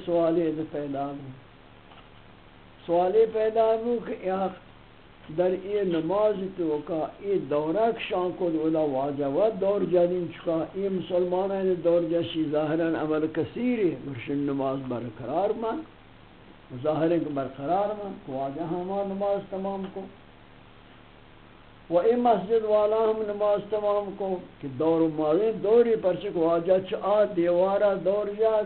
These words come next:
چاہدی میں رکو، رکو، رکو، یا تا علم استاد دینی کو، یہ مسیری بلاہیں قرار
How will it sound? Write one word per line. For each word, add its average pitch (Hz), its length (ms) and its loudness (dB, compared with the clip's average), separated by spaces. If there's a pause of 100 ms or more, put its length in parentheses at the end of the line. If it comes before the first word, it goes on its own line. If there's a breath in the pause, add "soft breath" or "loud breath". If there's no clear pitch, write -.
چاہدی 202 400 0
میں 196 380 -4
رکو، 202 440 -4
رکو، 196 360 -6
رکو، 196 360 -6
یا 196 160 -2 (120)
تا 190 120 -4
علم 208 220 -6
استاد 220 380 -4 (120)
دینی 208 320 -6 (120)
کو، 156 160 -6 (920)
یہ 151 60 -6
مسیری 208 560 0
بلاہیں 180 420 2
قرار 180 260 0